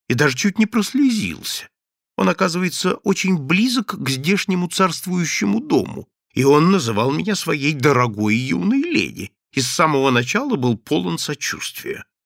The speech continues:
Он всё повторял: «Моя дорогая юная леди, вы же знаете, что не должны, не должны.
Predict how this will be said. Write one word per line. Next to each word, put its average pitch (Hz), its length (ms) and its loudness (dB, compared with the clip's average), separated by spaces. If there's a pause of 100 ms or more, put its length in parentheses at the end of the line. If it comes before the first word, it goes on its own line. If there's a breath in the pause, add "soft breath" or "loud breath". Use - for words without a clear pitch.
Он 151 120 0
всё 131 240 -2
повторял: 139 560 2
«Моя 151 220 4
дорогая 147 400 0
юная 139 440 0
леди, 143 420 0
вы 139 160 0
же 143 80 -2
знаете, 170 600 -2
что 175 220 -2
не 170 160 -2
должны, 165 720 -4
не 82 180 -6
должны. 73 800 -2